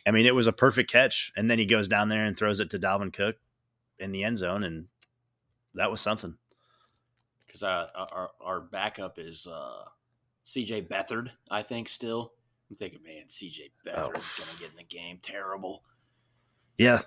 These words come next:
Speaker 2: But I've seen many, many a Vikings tale and, and somebody getting hurt, expectations being high, and, uh, the Vikings losing or,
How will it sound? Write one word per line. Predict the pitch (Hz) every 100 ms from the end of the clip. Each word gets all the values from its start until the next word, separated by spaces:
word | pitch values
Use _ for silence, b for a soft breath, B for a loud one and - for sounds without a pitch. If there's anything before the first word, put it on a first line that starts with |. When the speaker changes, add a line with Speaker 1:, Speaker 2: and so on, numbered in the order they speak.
| _ _
Speaker 2:
But | 185 202
I've | 175
seen | - 156 151 151 143 127 - _
many, | 107 135 135 127
many | 120 123 113 107 98 _ _ _ -
a | 104
Vikings | 107 107 113 101 95
tale | - 101 98 90 80 _ _ _ _ _ _ _ -
and, | 101 95 90 B B B _ -
and | 85
somebody | - 120 110
getting | 113 107
hurt, | 104 107 104 - _ _ _ _ _ -
expectations | 104 - 107 - 101 - 101
being | 90 101 98
high, | 95 98 92
and, | 92 90 90 85
uh, | 85 85 82 - _ _ _ _ _ _ -
the |
Vikings | 82 90 90 90 87 85 -
losing | 90 82 87 82
or, | 80